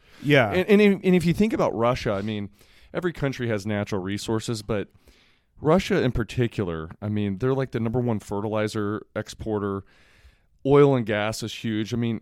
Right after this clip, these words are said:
Speaker 2: natural resources are a,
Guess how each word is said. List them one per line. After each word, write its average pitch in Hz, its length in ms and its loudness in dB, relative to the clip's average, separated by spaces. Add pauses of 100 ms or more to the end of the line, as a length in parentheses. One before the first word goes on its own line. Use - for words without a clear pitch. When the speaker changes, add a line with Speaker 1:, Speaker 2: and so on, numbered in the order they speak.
Speaker 2:
natural 139 500 -2
resources 101 760 -8
are 120 560 0
a, 92 280 -10